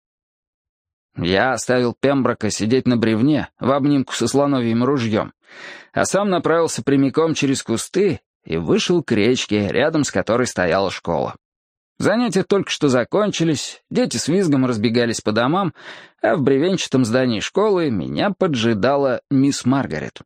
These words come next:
Прежде чем войти, я снял широкополую шляпу и сильно нагнулся, чтобы не трахнуться головой о дверную притолоку.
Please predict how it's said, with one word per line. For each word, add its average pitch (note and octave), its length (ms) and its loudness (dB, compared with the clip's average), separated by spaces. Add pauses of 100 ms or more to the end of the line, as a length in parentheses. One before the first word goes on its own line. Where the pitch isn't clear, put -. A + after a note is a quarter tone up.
(1120)
Прежде A2+ 300 0
чем B2 220 0
войти, A2+ 520 0 (420)
я - 220 0
снял D3+ 260 0
широкополую C3+ 640 0
шляпу A#2+ 540 -2
и C#2 140 -12
сильно F#3 440 -2
нагнулся, C#3 600 0
чтобы F#2+ 240 -4
не F#2+ 80 -2
трахнуться A#2+ 480 -2
головой A2 380 0
о - 20 -6
дверную G#2 420 0
притолоку. D2+ 600 -4